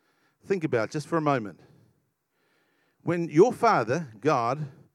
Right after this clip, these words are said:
your dad, your heavenly dad, looks at you, how do you think he feels?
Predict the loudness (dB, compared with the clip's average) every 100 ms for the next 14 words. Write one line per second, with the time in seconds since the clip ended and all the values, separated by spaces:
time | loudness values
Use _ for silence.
0 | -2 2 2 2 2 -2 -4 0 0 0
1 | -2 -2 0 0 -2 -4 -8 -10 -10 -10
2 | _ _ _ _ _ _ _ _ _ _
3 | -10 -6 -6 -6 -10 -8 -10 -12 -12 -10
4 | -10 -12